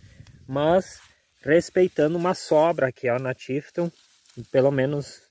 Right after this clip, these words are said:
né, quatro, cinco dedos de altura, uns dez centímetros, né, oito a dez centímetros de sobra pra ter o rebrote. E olha aqui embaixo como é que tá o solo,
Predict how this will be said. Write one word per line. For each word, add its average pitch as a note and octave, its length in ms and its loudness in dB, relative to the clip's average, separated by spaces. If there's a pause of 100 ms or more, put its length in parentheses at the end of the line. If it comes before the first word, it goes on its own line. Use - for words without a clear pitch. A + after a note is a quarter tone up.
(500)
né, A#2 220 -6
quatro, B2+ 460 0
cinco C3+ 340 -10
dedos B2+ 320 -2
de C3 80 0
altura, C3 460 -4
uns G#2+ 280 -10
dez B2+ 280 -2
centímetros, B2+ 800 -10
né, A2+ 200 -6 (640)
oito B2+ 240 0
a C3+ 40 2
dez B2 240 2
centímetros C3 760 -8 (340)
de B2+ 180 -2
sobra C3 540 0
pra C#3 160 -4
ter - 160 -8
o A#2+ 60 0
rebrote. C3 560 -2 (340)
E B2 80 -4
olha C3 240 4
aqui - 160 -10
embaixo B2 400 0
como A#2 160 -10
é A2 60 -6
que - 80 -16
tá A#2+ 140 -4
o A2+ 60 -2
solo, D3+ 380 -2